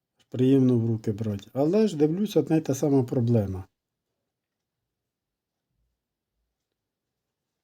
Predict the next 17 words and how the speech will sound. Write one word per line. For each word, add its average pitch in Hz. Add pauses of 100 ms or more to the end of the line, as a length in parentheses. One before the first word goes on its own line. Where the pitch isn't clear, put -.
(380)
І 151
ось 208
вона 160
під 151
кутом 160
стоїть 135
із-за 117
цього. 110 (2750)
Відповідно, 143
якщо 156
ось, 143 (1900)
ось 147
тут 180
оце 151
трішечки 147
вибрать, 156
вирівнять, 117